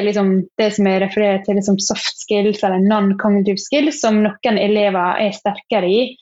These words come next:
eh, som ikke vil vise i en tø-, i en typisk kognitiv test, eller sånn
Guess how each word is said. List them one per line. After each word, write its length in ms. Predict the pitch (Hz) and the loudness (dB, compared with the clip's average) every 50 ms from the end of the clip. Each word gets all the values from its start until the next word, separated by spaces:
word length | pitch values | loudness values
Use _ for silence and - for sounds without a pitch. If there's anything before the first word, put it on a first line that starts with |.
| - - - - _ - - | -20 -20 -20 -20 _ -6 -2
eh, 560 | - 214 208 196 190 190 202 214 196 - - - 196 | 0 2 2 2 2 0 0 0 0 -2 -2 -4 -4
som 180 | - - 233 220 | -2 -2 0 0
ikke 300 | 214 - - 294 254 202 | -2 -2 -2 -2 0 2
vil 220 | 220 208 208 208 190 185 | 2 2 2 0 0 0
vise 480 | 185 214 196 202 226 220 - - 240 202 | 2 2 4 4 2 0 -2 -2 0 0
i 140 | 214 214 202 | 2 2 0
en 80 | 190 | 0
tø-, 480 | 196 - - 208 - - 110 - - - | -2 -2 -2 -2 0 0 0 0 -2 0
i 220 | - 226 220 208 196 | 0 0 2 2 2
en 160 | 185 190 196 | 2 0 -2
typisk 560 | 190 - 220 208 196 - - - - _ _ _ | -2 0 0 0 0 0 -2 -8 -8 _ _ _
kognitiv 420 | - - 220 202 196 185 - - 190 - | -6 -4 0 0 0 0 -2 -4 -4 -4
test, 180 | 202 202 - - - | -4 -4 -4 -6 -6
eller 120 | 190 196 190 | -4 -2 0
sånn 200 | 202 196 196 | 2 2 2